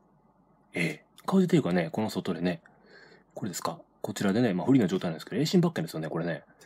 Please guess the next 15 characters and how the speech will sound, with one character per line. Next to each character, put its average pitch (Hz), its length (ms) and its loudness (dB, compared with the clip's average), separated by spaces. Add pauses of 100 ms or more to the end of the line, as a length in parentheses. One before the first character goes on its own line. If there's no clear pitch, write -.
(380)
ち - 60 -6
ょ - 20 -6
っ - 20 -6
と - 80 4
中 98 200 2
入 87 120 -2
っ 78 40 -10
て 80 100 -10
ね。 78 220 -6 (920)
こ - 140 -12
ち - 140 -6
ら 247 80 0
で - 60 -10
す - 120 -8
ね。 - 200 -2